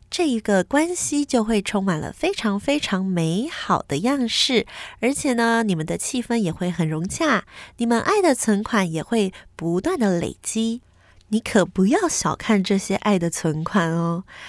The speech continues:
在很多不经意的地方，一点点、一点点累积起来那个爱的存款啊，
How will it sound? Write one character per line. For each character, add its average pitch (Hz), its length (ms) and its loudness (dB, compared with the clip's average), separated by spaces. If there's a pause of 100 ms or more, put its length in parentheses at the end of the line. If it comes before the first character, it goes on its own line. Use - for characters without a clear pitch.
(200)
在 302 260 2
很 190 400 2
多 277 320 4
不 285 220 2
经 269 320 -4
意 320 160 2
的 185 140 2
地 214 240 -2
方， 208 360 0 (340)
一 330 100 4
点 226 260 2
点、 233 220 4
一 269 100 0
点 233 160 2
点 214 180 4
累 208 320 2
积 302 220 2
起 - 240 -2
来 160 240 2
那 220 140 2
个 202 140 2
爱 269 300 2
的 170 200 0
存 175 440 0
款 208 320 0
啊， 85 280 -2